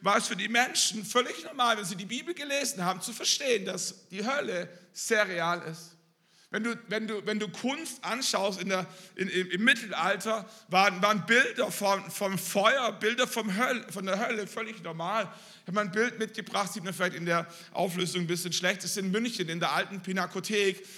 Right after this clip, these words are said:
äh, wo diese Kunstwerke aus dieser Epoche, ähm, stehen. Und ihr seht ein bisschen die Größenordnung, wenn ihr mit den Menschen vergleicht.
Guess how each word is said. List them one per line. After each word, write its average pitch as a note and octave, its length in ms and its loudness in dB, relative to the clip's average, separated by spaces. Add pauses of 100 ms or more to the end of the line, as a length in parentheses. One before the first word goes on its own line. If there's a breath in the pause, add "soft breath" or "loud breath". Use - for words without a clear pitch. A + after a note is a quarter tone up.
(140 loud breath)
äh, F3 220 6
wo F3+ 100 0
diese F3+ 220 -8
Kunstwerke F3+ 600 -2
aus E3 140 -2
dieser F3 280 -4
Epoche, F#3+ 560 -4 (320 loud breath)
ähm, F3 300 4
stehen. G3 500 2 (220 loud breath)
Und - 80 -6
ihr F#3 100 2
seht G3+ 220 0
ein - 40 -14
bisschen F3+ 260 -2
die F#3 80 0
Größenordnung, G3+ 680 0
wenn F3 120 4
ihr E3+ 60 0
mit E3+ 120 -2
den E3+ 140 0
Menschen G#3 360 0
vergleicht. F#3 560 0